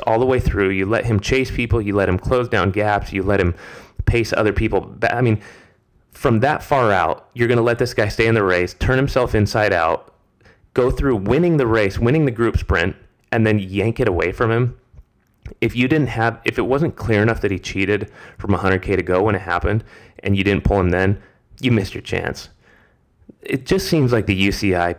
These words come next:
just picks and chooses when they, when they apply their rules. If he had finished in the, you know, uh, tenth, would they have disqualified him? I guarantee you they wouldn't. So, so they delay the podium. Um, eventually they,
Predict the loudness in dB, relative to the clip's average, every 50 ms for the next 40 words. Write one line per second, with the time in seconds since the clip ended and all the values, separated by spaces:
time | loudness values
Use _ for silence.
0 | -10 -4 -2 -2 -2 0 0 -2 -2 0 -2 -4 -4 -2 -4 -4 -4 -4 -4 -6
1 | -6 -4 -2 -2 0 -2 -4 -6 -8 -8 -6 -2 0 0 0 0 -2 -2 -2 -2
2 | -2 -2 -2 -4 -4 -4 -6 -6 -10 -16 _ _ _ -4 -4 -4 0 0 0 0
3 | -2 -2 -2 0 0 0 0 -2 -4 -4 -2 0 2 2 2 0 0 0 0 0
4 | 0 0 0 -2 -2 -2 -4 -6 -8 -16 -20 -20 -20 -20 _ _ _ _ _ _
5 | _ _ _ -14 -10 -8 -2 0 0 0 0 -2 -6 -12 -14 _ _ _ _ _
6 | -2 -2 0 2 2 0 0 0 0 -2 0 0 0 2 2 0 0 0 0 0
7 | 0 -2 -4 -6 -6 -2 0 0 0 0 -2 -4 -6 -2 -2 -2 0 0 -2 -2
8 | -2 -6 -10 -14 -20 -20 -20 -20 -20 -12 -2 0 0 2 2 -2 -4 -8 -18 _
9 | _ _ _ _ _ -12 -4 -2 0 2 2 2 2 2 0 0 -2 -6 -12 _
10 | _ _ _ _ _ -4 -2 -2 0 2 2 2 2 2 0 0 0 0 0 2
11 | 2 2 2 2 2 0 0 -2 -4 -8 -16 -18 _ -8 -4 -2 0 0 2 2
12 | 0 0 -2 -4 -8 -10 -14 _ _ _ _ _ -20 _ _ _ _ _ -16 _
13 | -4 -2 0 0 0 0 2 2 0 2 2 2 2 2 2 2 0 -2 -4